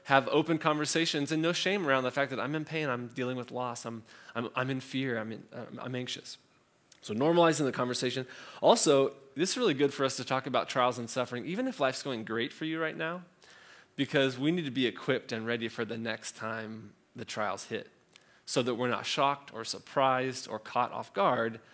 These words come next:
when things really do happen. And then thirdly, I read someone recently who was just sort of, sort of a cultural commentator, uh, about the beliefs of the average non-Christian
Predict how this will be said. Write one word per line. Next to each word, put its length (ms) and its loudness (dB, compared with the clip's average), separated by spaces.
when 120 -6
things 260 -6
really 160 -2
do 120 4
happen. 420 0
And 140 4
then 100 4
thirdly, 500 4
I 60 -2
read 220 0
someone 520 0
recently 420 -2
who 80 -4
was 120 -4
just 160 -2
sort 160 2
of, 160 -4
sort 220 0
of 80 0
a 40 0
cultural 440 -2
commentator, 720 -2
uh, 120 4
about 540 6
the 80 0
beliefs 640 0
of 240 2
the 120 2
average 400 6
non-Christian 1000 -2